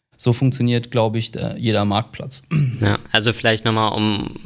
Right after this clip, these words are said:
Speaker 2: Beispiele zu droppen, was für Marktplätze überhaupt gibt. Also am Ende ist vielleicht am Ende irgendwo, wo ein Käufer und Verkäufer ist, am Ende irgendwo immer ein Marktplatz. Aber jetzt aus dieser plattformökonomischen Perspektive, so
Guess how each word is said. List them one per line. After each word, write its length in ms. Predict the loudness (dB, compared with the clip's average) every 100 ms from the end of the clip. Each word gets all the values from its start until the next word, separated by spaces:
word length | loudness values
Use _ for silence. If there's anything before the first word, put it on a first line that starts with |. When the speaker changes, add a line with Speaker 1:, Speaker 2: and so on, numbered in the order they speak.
| -2
Speaker 2:
Beispiele 420 | 0 0 0 0
zu 140 | 0 0
droppen, 680 | 2 2 2 0 0 0 0
was 160 | 0
für 260 | -2 -2 0
Marktplätze 500 | 2 0 0 0 2
überhaupt 380 | 2 2 -2 0
gibt. 320 | 0 0 -10 -14 -18 -6
Also 140 | 0
am 100 | 2
Ende 280 | 2 2 2
ist 420 | 2 2 0 -2 -6
vielleicht 300 | -4 0 0
am 160 | 0
Ende 220 | 0 -2
irgendwo, 500 | 0 0 0 2 0
wo 120 | 2 0
ein 140 | 0
Käufer 340 | 0 0 2
und 120 | -2 0
Verkäufer 560 | 0 2 2 2 2
ist, 260 | 2 2 0
am 140 | -2
Ende 200 | 0 0
irgendwo 380 | 2 2 0 0
immer 220 | 0 0
ein 140 | 0 0
Marktplatz. 440 | 0 0 -2 0
Aber 100 | 0
jetzt 140 | 0
aus 120 | 0 0
dieser 260 | 0 0 -4 -16 -6
plattformökonomischen 840 | -2 0 2 0 0 0 0 0 0
Perspektive, 640 | 2 2 0 -2 0 2
so 220 | 2 0